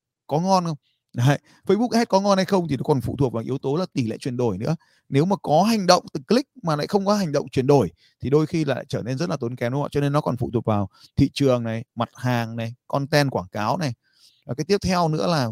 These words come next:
bạn chỉ có một mặt hàng hay bạn có thể bán cả một cái hệ thống sản phẩm. Nếu mà bạn chỉ bán một mặt hàng ấy thì nó khó khăn cho các bạn rất là nhiều. Nó rất là khó để cho các bạn tiếp cận được với khách hàng, đúng không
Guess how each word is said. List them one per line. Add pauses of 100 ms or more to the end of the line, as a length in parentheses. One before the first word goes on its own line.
(480)
bạn
chỉ
có
một
mặt
hàng
hay
bạn
có
thể
bán
cả
một
cái
hệ
thống
sản
phẩm. (240)
Nếu
mà (340)
bạn
chỉ
bán
một
mặt
hàng
ấy (280)
thì
nó
khó
khăn
cho
các
bạn
rất
là
nhiều. (300)
Nó
rất
là
khó
để
cho
các
bạn
tiếp
cận
được
với
khách
hàng,
đúng
không